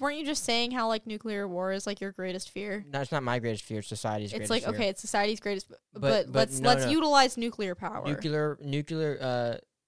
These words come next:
Speaker 2: fission is, it, it's not the s-
Speaker 1: Oh,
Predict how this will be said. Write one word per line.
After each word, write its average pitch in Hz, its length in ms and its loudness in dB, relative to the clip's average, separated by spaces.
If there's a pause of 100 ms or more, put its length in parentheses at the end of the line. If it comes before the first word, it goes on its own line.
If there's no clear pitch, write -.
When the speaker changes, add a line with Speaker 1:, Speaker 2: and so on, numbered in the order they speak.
(260)
Speaker 2:
fission 123 580 -2 (180)
is, 110 240 -2 (380)
it, 147 200 2
it's 156 180 0
not 151 160 2
the 175 60 0
s- 240 80 10
Speaker 1:
Oh, 233 540 8